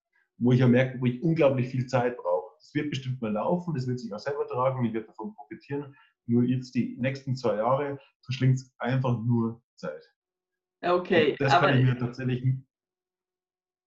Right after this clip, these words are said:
Speaker 1: genau, und das kann, und diese Zeit habe ich durch meine, erkaufe ich mir durch meine Freiberuflichkeit. Und jetzt
Speaker 2: Ja.
Speaker 1: in der aktuellen Lage gerade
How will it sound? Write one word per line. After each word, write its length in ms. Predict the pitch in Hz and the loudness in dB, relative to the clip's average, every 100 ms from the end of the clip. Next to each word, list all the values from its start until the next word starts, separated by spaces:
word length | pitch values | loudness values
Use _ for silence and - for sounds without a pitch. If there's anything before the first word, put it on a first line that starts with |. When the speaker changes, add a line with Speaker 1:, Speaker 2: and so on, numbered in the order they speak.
| _ _ _ | _ _ _
Speaker 1:
genau, 180 | - 131 | 0 4
und 100 | 120 | 4
das 120 | 131 | 2
kann, 240 | - 143 127 | 0 -2 0
und 80 | 123 | 0
diese 220 | 151 175 | 2 2
Zeit 260 | 139 131 135 | 2 0 0
habe 180 | 143 | -2
ich 80 | 139 | -2
durch 180 | 147 123 | -2 -2
meine, 380 | 131 131 123 - | 0 0 0 -4
erkaufe 340 | - - 127 131 | -8 -2 -2 2
ich 60 | |
mir 100 | 131 | 2
durch 120 | 131 | 2
meine 220 | 120 120 120 | 0 -2 0
Freiberuflichkeit. 880 | 135 - 120 98 107 - 92 - _ _ _ _ - | 0 0 -2 -6 -14 -10 -10 -10 _ _ _ _ 0
Und 100 | 113 | 2
jetzt 200 | 113 - | 2 -2
Speaker 2:
Ja. 60 | - - | -8 -6
Speaker 1:
in 80 | 110 | -2
der 100 | 107 | -2
aktuellen 360 | 123 131 117 | 0 4 4
Lage 280 | 101 107 151 | 4 -2 -2
gerade 600 | 143 135 143 147 131 - | -2 0 0 0 0 -4